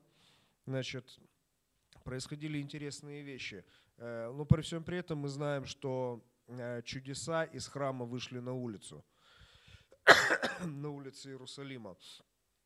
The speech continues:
Но момент такой. Э, дело в том, что, э, для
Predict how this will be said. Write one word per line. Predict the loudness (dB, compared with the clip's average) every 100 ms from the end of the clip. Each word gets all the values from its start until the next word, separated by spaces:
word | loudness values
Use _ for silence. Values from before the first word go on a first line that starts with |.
| -16 -6
Но | -4
момент | 0 2 2 0
такой. | -6 -10 -10 -10 -10
Э, | -8 -6 -6 -6 -6 -8
дело | -10 -8 -4 -4
в | -4
том, | -2 -2
что, | -2 -6 -2 -2 -2 -6
э, | -6 -4 -4 -4
для | 0 2 2